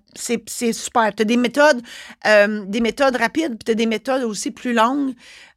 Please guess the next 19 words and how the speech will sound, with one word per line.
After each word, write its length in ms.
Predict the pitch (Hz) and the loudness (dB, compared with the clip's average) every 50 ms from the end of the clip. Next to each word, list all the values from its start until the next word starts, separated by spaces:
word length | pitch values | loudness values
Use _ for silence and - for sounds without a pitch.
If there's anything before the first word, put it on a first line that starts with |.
| - | -4
Euh, 540 | 190 196 202 196 196 196 190 190 190 190 185 - | 0 0 2 0 0 -2 -6 -6 -6 -6 -8 -8
tu 140 | - - | -12 -12
peux 100 | - 240 | -10 -10
faire 80 | 233 233 | -10 -8
ça 100 | 233 262 | -8 -6
dans 100 | 254 226 | -6 -6
le 60 | 202 | -6
char, 220 | - - 220 214 233 | -4 -2 -2 -2 -4
tu 60 | 226 | -4
peux 80 | 214 | -10
faire 120 | 196 - 196 | -14 -10 -8
ça 60 | 220 | -6
n'importe 320 | 226 202 - 175 - - | -6 -6 -8 -12 -12 -12
où, 80 | 240 254 | -12 -12
puis 360 | - _ - - - - _ - | -12 _ -20 -20 -20 -20 _ -8
ça 100 | - 214 | -6 -4
paraît 200 | - 202 185 165 | -4 -2 -4 -4
pas. 140 | - 202 233 _ _ - - - - _ - | -6 -10 -14 _ _ -20 -20 -20 -18 _ -4
Euh, 280 | 180 185 185 180 190 | 0 0 2 0 0